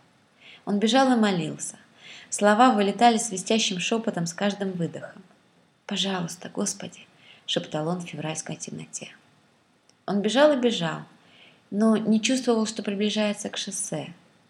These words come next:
Такую же беспомощность он испытал в тот раз, когда на бейсбольном поле его загнали в ловушку. Такое же ощущение падения в неизбежность.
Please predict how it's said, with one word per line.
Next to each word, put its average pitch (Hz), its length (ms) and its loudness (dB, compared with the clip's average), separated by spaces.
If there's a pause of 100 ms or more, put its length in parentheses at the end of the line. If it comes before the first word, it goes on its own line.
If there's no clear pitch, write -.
(320)
Такую 220 280 4
же 202 120 2
беспомощность 196 920 -2 (460)
он 190 140 2
испытал 190 400 0
в 190 80 -6
тот 190 220 -6
раз, 247 340 -2 (400)
когда 190 220 6
на 202 100 6
бейсбольном 202 580 4
поле 254 260 6
его 190 120 6
загнали 190 380 2
в 214 80 -4
ловушку. 180 560 -4 (720)
Такое 247 380 4
же 196 140 0
ощущение 208 840 0 (640)
падения 196 560 2
в 185 40 -8
неизбежность. 180 960 -8